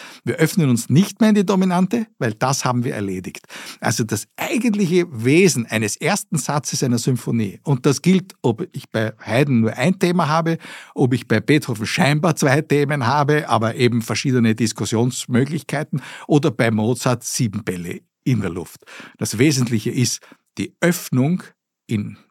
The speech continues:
andere Sphären, die Diskussion und das Zurückführen und das Abrunden,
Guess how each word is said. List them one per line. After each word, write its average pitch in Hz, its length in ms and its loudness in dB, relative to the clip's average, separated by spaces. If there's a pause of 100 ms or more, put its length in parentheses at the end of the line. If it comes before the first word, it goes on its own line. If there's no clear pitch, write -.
andere 110 340 2
Sphären, 139 600 -4 (400)
die 127 100 2
Diskussion 131 880 0 (340)
und 123 220 -4
das - 160 -8
Zurückführen 151 800 0 (180)
und 107 200 -6
das - 200 -8 (440)
Abrunden, 175 1300 4